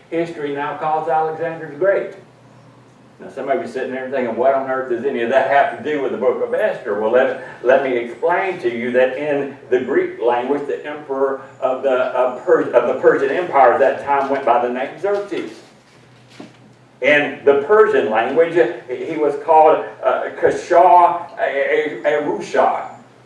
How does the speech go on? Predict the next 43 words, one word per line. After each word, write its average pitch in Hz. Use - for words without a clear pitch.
But 113
then 185
when 170
we 151
come 170
to 143
the 139
Hebrew 139
language, 139
the 143
language 151
of 139
the 139
Bible, 151
his 147
name 175
was, 107
uh, 165
Ahasuerus. 165
The 135
same 175
man 165
we're 147
reading 160
about 143
here 151
in 147
the 139
book 147
of 139
Esther 165
was 127
the 147
same 165
Persian 185
emperor 170
who 156
would 135
later 139
lose 127
the 143
Persian 170
Empire 202